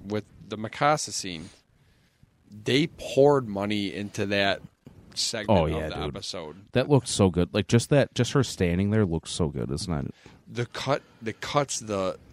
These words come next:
Speaker 1: the transitions in that scene, like, of Mikasa just going God mode, were so clean.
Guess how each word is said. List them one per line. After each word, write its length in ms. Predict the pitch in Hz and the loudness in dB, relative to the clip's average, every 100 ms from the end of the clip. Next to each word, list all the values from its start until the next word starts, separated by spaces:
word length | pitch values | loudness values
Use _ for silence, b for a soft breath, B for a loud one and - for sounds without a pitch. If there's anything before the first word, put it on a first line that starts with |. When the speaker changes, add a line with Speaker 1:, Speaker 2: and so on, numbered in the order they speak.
| 104 | -12
Speaker 1:
the 120 | 107 | -10
transitions 880 | - 131 120 107 113 120 131 123 120 | -4 0 0 0 0 0 0 -2 -2
in 160 | 104 | 0
that 280 | 104 107 107 _ | 2 2 0 _
scene, 680 | - - - 120 113 82 85 - - - - - | 0 2 4 2 2 -2 -8 -14 -20 -20 -20 -10
like, 280 | 104 98 - - - | -6 -6 -10 -20 -8
of 120 | 104 | -6
Mikasa 520 | 101 98 - 104 104 101 | -4 -6 -2 -4 -4 -10
just 200 | 101 - | -8 -4
going 320 | 104 98 92 | -2 -2 -4
God 320 | 95 95 98 | 0 2 2
mode, 340 | 92 85 78 - b b b b b b _ | -2 -6 -6 -12 b b b b b b _
were 160 | 104 104 | 0 2
so 420 | - - 127 135 | 2 2 4 4
clean. 560 | - - - 113 95 | 2 -10 -4 -2 -4